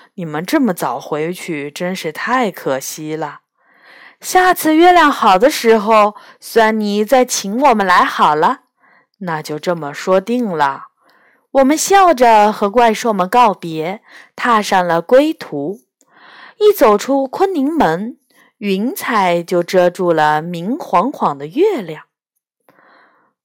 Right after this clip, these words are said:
“刚才在怪兽食堂没看到云啊！”我吃了一惊。杨永乐抬起头说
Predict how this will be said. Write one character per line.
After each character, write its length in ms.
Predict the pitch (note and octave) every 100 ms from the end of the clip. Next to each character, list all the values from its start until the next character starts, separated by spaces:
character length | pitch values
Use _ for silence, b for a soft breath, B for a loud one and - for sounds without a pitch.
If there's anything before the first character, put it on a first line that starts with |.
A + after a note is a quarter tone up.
| A4
“刚 240 | A4+ A#4+
才 720 | - - A3+ A#3 B3 D4+ G4+ B B B
在 160 | - A4
怪 200 | A#4 A4
兽 220 | - G4+
食 320 | - - E4+
堂 460 | - - C4 D4+ G#4 B B -
没 280 | G#3+ G#3+
看 180 | B3+ - D5 D#5
到 160 | F#4+ B3+
云 400 | G#3+ G#3 F#3+ G3
啊！” 500 | G3 G3 F3+ F3 b b b b - F#3+
我 20 |
吃 320 | - - G4+
了 60 | G4
一 160 | D4
惊。 220 | G#3+ D4+ G4+ G#4+ _ _ _ _ _ _ _ _ _ _ _ _ _ _ _ _
杨 260 | G#3+ G3+ A3
永 220 | A#3+ G#3
乐 320 | G#3+ A3+ G#3
抬 220 | G#3 - B3
起 160 | A#3+
头 260 | - F3+ G#3+
说 440 | - D#4+ F4+ -